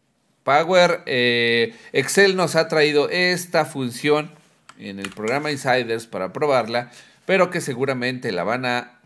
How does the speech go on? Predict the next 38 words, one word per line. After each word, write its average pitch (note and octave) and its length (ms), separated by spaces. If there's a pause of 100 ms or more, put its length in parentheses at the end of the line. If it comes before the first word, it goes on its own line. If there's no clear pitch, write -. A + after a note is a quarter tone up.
eh, F#2+ 640
pues G#2+ 160
liberar G2+ 340
muy D#3 140
pronto, D3+ 520 (180)
que A3 180
tenemos D#3+ 560
esta G#3 280
función F3+ 460 (320)
que E3 160
se D3 160
llama F#3+ 340
como E3+ 200
la B2 140
herramienta C#3+ 440
de C#3+ 100
Power A2+ 480
Query, F2+ 300 (140)
agrupar A2+ 760
por. E2+ 200 (500)
Esta D#3 260
función F3 680 (120)
viene C#3+ 320
dentro D3 260
del C#3 140
programa C3+ 300
Insiders E3+ 580
que B2 100
tú C3+ 220
puedes C3+ 300
activar, B2+ 360
ya D3+ 140
les C3 160
dejaré A#2 300
aquí B2 160
en C3 80
la B2+ 60
liga, C3 400